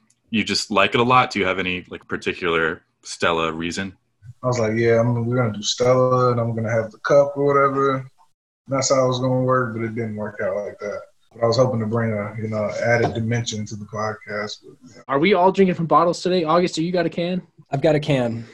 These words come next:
Speaker 4: I think they only do tall boy cans also.
Speaker 3: I think you're right. How many cans do you have, Aug?
Speaker 4: I have twelve.
Speaker 3: You have twelve
Speaker 4: That's right.
Speaker 3: cans. All right.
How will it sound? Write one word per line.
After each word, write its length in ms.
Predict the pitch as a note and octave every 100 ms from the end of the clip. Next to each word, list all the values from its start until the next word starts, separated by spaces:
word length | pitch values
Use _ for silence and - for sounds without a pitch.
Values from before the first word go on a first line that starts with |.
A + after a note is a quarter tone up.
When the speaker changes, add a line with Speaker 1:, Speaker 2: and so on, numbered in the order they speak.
| - -
Speaker 4:
I 160 | E3
think 180 | E3 A#3
they 80 | D4+
only 200 | G#3 G3
do 100 | F3
tall 240 | C3+ D3+
boy 220 | E3 A#2+ A2
cans 380 | A2+ G#2+ G2
also. 420 | - C3+ - G2 - _ _
Speaker 3:
I 120 | - G#2
think 240 | C3+ B2+
you're 100 | A#2+
right. 300 | A2 G#2+ F#2+ _ _ _ _ -
How 100 | E3
many 100 | F3+
cans 260 | E3 F3 D3
do 60 |
you 60 | B2
have, 120 | G#2
Aug? 260 | A2 B2 C3 _ _ _
Speaker 4:
I 80 | -
have 180 | D3+ D3
twelve. 580 | - A2+ B2+ G#2+ G#2 - _ _ _ _ _ -
Speaker 3:
You 80 | D3
have 80 |
twelve 300 | C#3 D3 D#3
Speaker 4:
That's 100 | A#2
right. 40 | D#3+
Speaker 3:
cans. 220 | D3+ A2
All 80 | C3
right. 240 | F3 B2